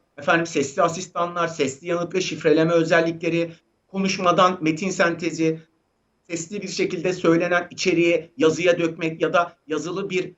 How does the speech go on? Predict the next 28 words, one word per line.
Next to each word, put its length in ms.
ifadeyi 960
sesli 380
bir 80
hale 360
çevirmek, 600
aynı 240
şekilde 340
çeviri 520
servisleri 760
ciddi 240
manada 600
kullanılıyordu 800
zaten. 640
Bunların 360
daha 200
fazla 280
kullanılacağını 600
görüyoruz. 360
Kişiye 280
özgü 520
yazım 360
düzeltmeleri 800
ve 220
öneri 300
sistemleri 640
de 220
yine 360
bu 280